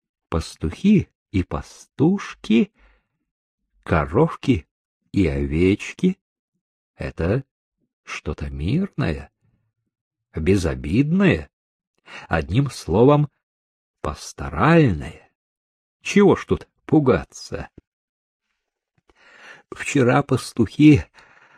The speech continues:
по-здешнему ковбои, пригнали стадо из Техаса. Теперь будут дебоширничать.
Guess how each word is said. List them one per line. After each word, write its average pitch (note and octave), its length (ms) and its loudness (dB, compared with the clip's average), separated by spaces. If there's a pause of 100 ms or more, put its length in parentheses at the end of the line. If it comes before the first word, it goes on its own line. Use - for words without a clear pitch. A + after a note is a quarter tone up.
(420)
по-здешнему G#2+ 800 2 (600)
ковбои, F2+ 1000 2 (1080)
пригнали G2+ 640 2
стадо D#3 580 0
из - 220 0
Техаса. - 680 -6 (1040)
Теперь E3 420 2
будут D3 500 2 (1200)
дебоширничать. A2+ 1900 -2